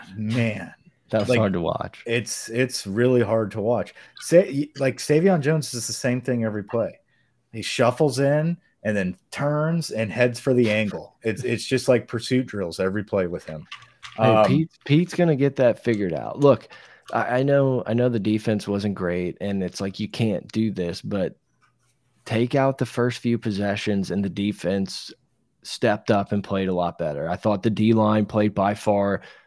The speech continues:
Speaker 2: not saying much, by far the best game of the year. Pete Jenkins got us back on national championship watch.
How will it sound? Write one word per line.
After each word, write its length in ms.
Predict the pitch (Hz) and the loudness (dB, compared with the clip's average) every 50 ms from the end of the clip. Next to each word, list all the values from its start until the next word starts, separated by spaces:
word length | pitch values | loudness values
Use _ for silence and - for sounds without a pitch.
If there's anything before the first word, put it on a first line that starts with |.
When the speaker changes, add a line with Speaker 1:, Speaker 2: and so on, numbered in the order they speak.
| _ _ _ | _ _ _
Speaker 2:
not 280 | 104 113 110 117 - - | 0 2 2 0 -2 0
saying 380 | - 120 113 113 117 117 113 | 2 4 4 6 4 4 4
much, 380 | 113 113 110 95 80 90 - - - | 4 4 4 2 0 -4 -8 -4 -2
by 240 | 110 104 104 107 | 0 2 2 0
far 300 | 104 - - 110 107 107 | 0 0 2 2 2 4
the 100 | 104 101 | 2 0
best 280 | 95 107 101 101 98 - | -2 -2 -2 -2 -4 -2
game 260 | - 104 101 101 101 | -4 -2 -2 0 -2
of 60 | 101 | -2
the 80 | 95 95 | -2 -2
year. 360 | 92 95 98 101 104 107 107 | -2 -2 0 0 0 0 0
Pete 320 | 104 - 110 107 107 - - | -2 0 0 0 0 0 0
Jenkins 460 | - 104 104 104 110 107 104 98 - | 0 0 0 2 2 0 0 0 -2
got 220 | - 95 98 101 | -2 -2 -2 -2
us 100 | 98 - | -4 -4
back 320 | _ - 101 101 104 - 104 | _ -2 -2 -2 -2 -2 -2
on 100 | 101 101 | 0 0
national 380 | 101 95 101 104 - 110 101 | 0 0 -2 0 -2 -2 -2
championship 720 | - - 101 101 98 - 107 104 98 - - 110 104 - | 0 0 -2 -2 0 0 0 -2 0 0 0 -2 -2 0
watch. 580 | 104 101 101 98 101 101 104 107 - - - | 0 0 0 2 0 0 -4 -4 -8 -14 -18